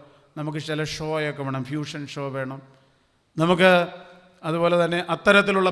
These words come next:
പാട്ടുകൾ വേണം. അത് പള്ളിയുടെ പരിസരമാണെങ്കിലും പ്രശ്നമില്ല, നമ്മുടെ ഇത്തരത്തിലുള്ള, ആ, സുഖങ്ങളെ തൃപ്തിപ്പെടുത്തുന്ന രീതിയിലേക്ക് മാറണം എന്നുള്ളൊരു ശാഠ്യം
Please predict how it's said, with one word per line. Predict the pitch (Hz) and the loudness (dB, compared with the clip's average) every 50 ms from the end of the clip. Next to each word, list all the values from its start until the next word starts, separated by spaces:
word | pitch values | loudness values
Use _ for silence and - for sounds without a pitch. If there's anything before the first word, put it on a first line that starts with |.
| 190 - 160 | 0 0 -2
പാട്ടുകൾ | 151 151 165 151 - 190 180 185 175 165 170 | 0 0 -2 -2 -4 -4 -2 -2 -2 0 0
വേണം. | 165 160 160 160 175 - - - - _ _ _ _ _ _ - 165 | 0 0 -2 -4 -8 -10 -20 -20 -20 _ _ _ _ _ _ -6 -2
അത് | 165 185 143 165 | -2 0 4 4
പള്ളിയുടെ | 165 170 180 196 214 208 208 - - 196 | 4 4 4 4 4 6 6 6 6 4
പരിസരമാണെങ്കിലും | 190 185 190 175 - 208 208 208 202 196 190 196 202 202 202 196 202 202 202 190 196 - - - | 2 2 2 0 0 2 0 2 2 2 2 2 2 0 0 0 -2 -2 -2 -4 -6 -12 -6 -4
പ്രശ്നമില്ല, | 185 170 - - 220 202 190 185 175 175 175 185 190 190 - - - - - _ _ - - 165 | -4 -4 -4 -4 -2 -2 -2 0 -2 0 0 -2 -2 -4 -8 -18 -20 -20 -20 _ _ -2 2 4
നമ്മുടെ | 175 180 190 196 214 220 214 220 220 214 214 208 196 185 | 4 6 6 4 4 4 4 4 4 2 2 0 -2 -2
ഇത്തരത്തിലുള്ള, | 185 - 220 208 202 185 - - 196 180 180 175 175 170 170 165 151 156 - - - - _ _ _ _ _ _ _ _ _ _ - - | 0 2 0 2 2 2 0 0 -4 -2 -2 -4 -4 -4 -4 -4 -6 -8 -14 -20 -20 -20 _ _ _ _ _ _ _ _ _ _ -14 -12
ആ, | 151 139 - - - - | -12 -12 -12 -10 -8 -6
സുഖങ്ങളെ | 185 160 - 156 196 185 185 185 190 180 165 151 135 113 - - - - _ - | -6 -4 -2 0 0 0 0 0 0 0 0 -2 -4 -6 -12 -16 -20 -20 _ -8
തൃപ്തിപ്പെടുത്തുന്ന | 170 165 - - - 185 - - 170 160 156 160 151 131 123 110 95 95 - - _ _ _ _ _ _ _ _ _ _ _ _ _ _ _ _ - 139 | -8 -8 -6 -4 -4 -4 0 0 0 0 0 -2 -2 -6 -6 -6 -10 -14 -18 -20 _ _ _ _ _ _ _ _ _ _ _ _ _ _ _ _ -6 -2
രീതിയിലേക്ക് | 147 170 185 180 190 190 185 175 180 175 170 160 170 180 170 160 151 | 0 2 2 2 2 2 2 2 2 2 0 -2 -4 -6 -6 -4 -2
മാറണം | 151 151 160 170 170 170 170 165 147 - 156 | -2 0 -2 -2 -2 -4 -4 -6 -6 -10 -10
എന്നുള്ളൊരു | 151 156 156 151 151 151 151 147 - - | -8 -8 -6 -6 -6 -6 -6 -6 -6 -6
ശാഠ്യം | 143 135 143 135 - - - 143 127 | -4 -4 -4 -4 -4 -4 -4 -4 -6